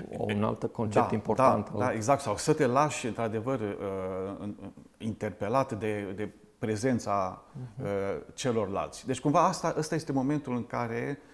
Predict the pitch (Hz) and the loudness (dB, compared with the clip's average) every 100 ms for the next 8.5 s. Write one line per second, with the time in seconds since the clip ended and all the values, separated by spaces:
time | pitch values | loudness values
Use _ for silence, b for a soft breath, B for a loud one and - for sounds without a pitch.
0 | B B 104 104 120 113 113 113 107 107 | B B -6 -2 0 2 2 2 2 0
1 | 98 117 127 135 135 - - - 123 196 | 0 -4 -2 0 -2 -6 -14 2 4 4
2 | 185 165 139 120 - - _ - 120 113 | 2 4 4 2 -4 -14 _ -2 0 0
3 | 175 147 110 107 - _ - 131 117 156 | 0 0 -2 -12 -16 _ -2 2 4 4
4 | 190 110 104 101 98 107 107 101 101 - | 4 2 2 2 2 2 2 -2 -4 -16
5 | - - - 117 160 170 143 139 - - | -16 -12 -10 -2 0 0 -2 -4 -8 -16
6 | 104 - - - - - 82 - - 139 | -10 -8 -10 -14 -14 -14 -14 -8 0 2
7 | 160 156 143 143 135 110 90 90 - 104 | 4 4 4 4 4 2 0 -8 -6 -4
8 | 95 98 95 151 | -2 -4 -4 -4